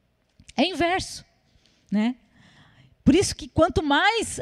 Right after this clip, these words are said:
angustiado, o Senhor traz às vezes situações difíceis à terra, né? Como nós estamos vivendo agora, onde a terra está em contrações de parto, onde todo mundo está gemendo, aflito, pra que nós possamos nos humilhar,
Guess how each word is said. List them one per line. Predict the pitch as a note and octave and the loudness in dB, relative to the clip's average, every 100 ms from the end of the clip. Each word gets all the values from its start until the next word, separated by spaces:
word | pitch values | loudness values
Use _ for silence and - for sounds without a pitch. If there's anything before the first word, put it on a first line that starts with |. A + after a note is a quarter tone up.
| - | -2
angustiado, | D4+ D4 E4 - C#4 C#4 C4 - - | 0 2 2 2 0 2 0 -4 -8
o | A#3+ | -4
Senhor | D#4 | -2
traz | - F4 | 2 2
às | E4 | 2
vezes | E4+ C#4 | -2 -2
situações | E4 - D4+ - E4 C#4 - | -2 2 2 4 0 0 -2
difíceis | A3+ - - C#4 F#4 B4+ A4 D4+ | -4 -4 -4 0 0 4 4 4
à | C#4 | 2
terra, | - A#3+ A#3+ B3 D4 _ | 2 -2 -2 -4 -8 _
né? | A3+ B3+ - _ - _ | -6 -6 -10 _ -20 _
Como | B3+ | 2
nós | C#4 C#4+ | 4 4
estamos | D#4+ C#4+ | 4 2
vivendo | B3 C4 B3+ | 2 4 4
agora, | B3 B3 C4+ E4 D#4+ | 4 6 8 8 6
onde | C4+ | 4
a | |
terra | C4 C#4+ | 4 2
está | C4+ D4 | 2 2
em | C#4+ A3 - _ _ _ | 2 -2 -10 _ _ _
contrações | C4+ D#4+ D#4+ D4+ - D4+ E4 | 2 4 2 2 2 0 0
de | B3+ | -2
parto, | - B3+ B3+ E4+ - | -4 -2 0 0 -4
onde | D4 | -10
todo | A#3 D#4 D#4 | -2 0 0
mundo | D4+ | -4
está | - C#4 | -4 -2
gemendo, | B3 A#3 E4 C4 C#4+ D#4+ | -2 -2 0 2 4 2
aflito, | D4 - A#3 C#4+ E4+ - G4+ _ _ _ _ _ _ _ _ _ _ _ _ _ _ _ | 0 -2 -4 -2 -2 -6 -16 _ _ _ _ _ _ _ _ _ _ _ _ _ _ _
pra | D4 | -2
que | - | 2
nós | C#4+ | 0
possamos | - A3+ C4+ | 2 2 4
nos | B3+ G#3 | 6 6
humilhar, | B3 A#3+ A#3+ F#4 A#4 C4+ | 4 4 4 2 0 -2